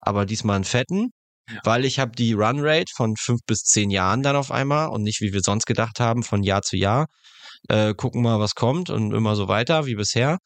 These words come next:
Speaker 1: Sondern müsste man wirklich einen fünf oder zehn Jahresplan aufstellen, wie man jetzt hier eine fette, eine fette Brand baut.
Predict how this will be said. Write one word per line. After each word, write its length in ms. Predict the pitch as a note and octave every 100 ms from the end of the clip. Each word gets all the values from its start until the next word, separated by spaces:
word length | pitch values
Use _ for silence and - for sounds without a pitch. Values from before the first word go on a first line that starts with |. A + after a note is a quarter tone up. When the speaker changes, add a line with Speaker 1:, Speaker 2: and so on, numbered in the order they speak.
| _ _ _
Speaker 1:
Sondern 280 | - A2 A2+
müsste 200 | B2+ B2
man 140 | A#2+
wirklich 200 | A2+ A#2+
einen 120 | A2+ G#2+
fünf 280 | C#3 C3+
oder 180 | B2+ G#2+
zehn 180 | - A2+
Jahresplan 560 | A#2 C3 C#3+ - C#3+ C#3+
aufstellen, 480 | C#3+ C#3 D3 D3
wie 80 | C3+
man 200 | A#2 A#2
jetzt 180 | A2+ A2
hier 140 | - G#2+
eine 120 | A2
fette, 300 | - G#2 A2 - _ _
eine 100 | F#2
fette 280 | - G2+ A2+
Brand 360 | B2+ C3+ A#2+
baut. 300 | F#2+ F2 E2+